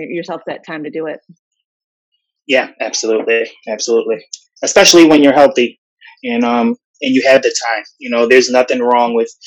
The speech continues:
Speaker 2: <laughs> my, my wife calls me a little bit, a little morbid, um, but I talk about, I talk about a funeral and what I want, like, all the time. <laughs> I've even thought about, like, a, a living,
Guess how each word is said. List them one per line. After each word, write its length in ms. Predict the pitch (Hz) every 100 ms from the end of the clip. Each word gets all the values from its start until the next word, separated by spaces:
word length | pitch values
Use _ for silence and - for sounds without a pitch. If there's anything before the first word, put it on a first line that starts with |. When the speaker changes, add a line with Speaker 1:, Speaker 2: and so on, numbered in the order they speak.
| -
Speaker 2:
<laughs> 240 | - _ 131
my, 220 | 160 147 - -
my 220 | - 165
wife 200 | 160 151
calls 240 | 147 135 131
me 80 |
a 60 | 123
little 260 | 127 127 120
bit, 120 | - -
a 60 | 123
little 220 | 123 123
morbid, 440 | 120 117 117 110 - 113
um, 460 | 110 110 _ 123 - - 117
but 160 | 117 - 123
I 160 | 123 -
talk 160 | 120 117 - 120
about, 300 | 117 113 117 _ _ - 120 127 233 - 131
I 80 | 143
talk 220 | 165 160
about 320 | 151 143 131
a 100 | 123
funeral 720 | 202 233 226 214 208 202 202 156
and 160 | 147
what 100 | 143 139
I 60 |
want, 300 | 139 165 190 - _ -
like, 180 | 135 - - _ _ _ _
all 180 | 156 147
the 80 | 147
time. 240 | - 113 107 -
<laughs> 960 | - - - - - - _ - 254 -
I've 120 | 143
even 240 | 156 156 143
thought 180 | 143 135
about, 280 | 127 127
like, 260 | 127 117 117 _ 127
a, 300 | 113 110 110 117
a 60 | 117
living, 480 | 131 131 123 120